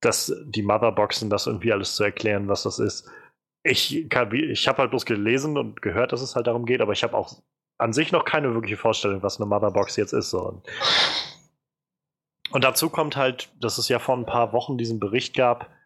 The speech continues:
ähm, der natürlich nicht offiziell irgendwie bestätigt ist oder so, aber von einer, ich, ich meine, es war Variety oder so, also auch recht renommierte, äh, Zeitschrift in Amerika aus der Branche, die halt berichtet hat, dass man wohl in, bei Warner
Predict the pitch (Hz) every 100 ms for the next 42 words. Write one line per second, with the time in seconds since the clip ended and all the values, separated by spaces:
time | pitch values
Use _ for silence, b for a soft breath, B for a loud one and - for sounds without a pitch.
0 | b _ _ - 110 104 101 101 110 _
1 | _ _ _ - 107 107 104 110 107 120
2 | 107 113 113 107 - 110 104 92 - 120
3 | 113 104 107 101 101 101 107 113 B B
4 | B B 98 98 95 - - 104 101 101
5 | 95 - - - - - - - 95 101
6 | - 98 92 92 92 90 123 131 170 156
7 | 139 131 135 131 B B 113 107 110 110
8 | 113 117 - _ - 107 113 113 110 117
9 | 117 110 107 - 107 - 107 104 - 101
10 | - 101 98 101 - 101 104 - 98 -
11 | 95 98 101 95 95 92 B B B -
12 | 117 - 117 117 110 - 107 104 110 98
13 | 92 _ - 98 95 117 120 117 113 -